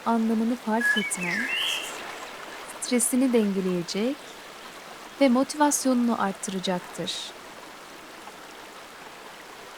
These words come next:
Yolda inişler ve çıkışlar olması,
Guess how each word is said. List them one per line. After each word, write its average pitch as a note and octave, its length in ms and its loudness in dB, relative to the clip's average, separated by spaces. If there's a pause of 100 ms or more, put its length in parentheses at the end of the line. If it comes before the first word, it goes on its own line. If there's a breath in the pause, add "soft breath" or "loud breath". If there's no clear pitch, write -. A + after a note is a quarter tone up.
(880)
Yolda A3+ 400 8
inişler G#3 920 0 (340)
ve A#3+ 60 6
çıkışlar - 600 2
olması, F#3+ 720 2